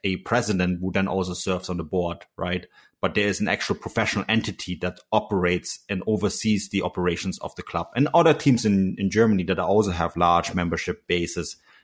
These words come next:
have gone, undergone similar processes, um, with mixed results. You know, s-, sometimes these ti-, things take time. Stuttgart is a recent example that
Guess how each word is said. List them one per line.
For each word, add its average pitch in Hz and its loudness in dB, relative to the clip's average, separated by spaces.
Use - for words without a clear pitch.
have 98 -2
gone, 104 4
undergone 107 4
similar 104 4
processes, 92 -2
um, 98 -2
with 113 0
mixed 151 2
results. 110 2
You 95 -4
know, 95 -2
s-, - -8
sometimes 113 2
these - -4
ti-, 101 -2
things - -2
take 95 -4
time. 95 0
Stuttgart 107 0
is 104 -4
a 101 0
recent 104 0
example 98 0
that 92 -2